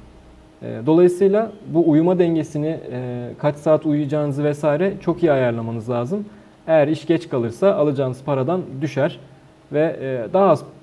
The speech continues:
tecrübe puanı kazanırsınız aynı zamanda. Onun için bunların ayarlaması, dengelemesini iyi yapmak lazım. Kurallara uymak lazım. Ben bir kere denemiştim de öyle hatırlıyorum.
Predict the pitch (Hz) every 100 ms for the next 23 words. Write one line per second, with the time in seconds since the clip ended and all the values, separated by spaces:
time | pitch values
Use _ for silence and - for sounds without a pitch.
0 | - 139 120 127 131 123 120 123 113 113
1 | 107 120 113 113 110 110 113 135 202 220
2 | - - - - _ - 185 175 170 170
3 | 175 156 156 160 151 135 120 123 143 147
4 | 127 113 113 147 185 196 - - - 170
5 | 156 117 117 107 113 110 120 190 - -
6 | _ _ _ _ _ _ _ _ _ _
7 | - _ _ _ _ _ _ _ - 151
8 | 143 151 160 139 151 147 135 123 147 196
9 | - - - - - 131 131 135 156 156
10 | 135 143 147 - 202 170 120 113 113 127
11 | 135 139